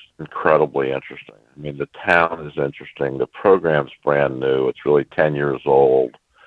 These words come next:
The facilities are incredible. Uh, the town is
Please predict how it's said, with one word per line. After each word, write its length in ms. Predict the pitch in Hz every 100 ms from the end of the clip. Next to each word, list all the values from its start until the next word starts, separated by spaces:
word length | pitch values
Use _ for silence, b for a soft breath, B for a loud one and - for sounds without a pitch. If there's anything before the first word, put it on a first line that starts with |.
| b b b b -
The 200 | 85 90 - -
facilities 440 | 98 92 90 85
are 160 | 85 76
incredible. 960 | 76 - 90 78 73 67 69 69 67 62 _ -
Uh, 400 | 62 64 62 60 - -
the 80 | 78 -
town 340 | 107 95 90
is 60 | 78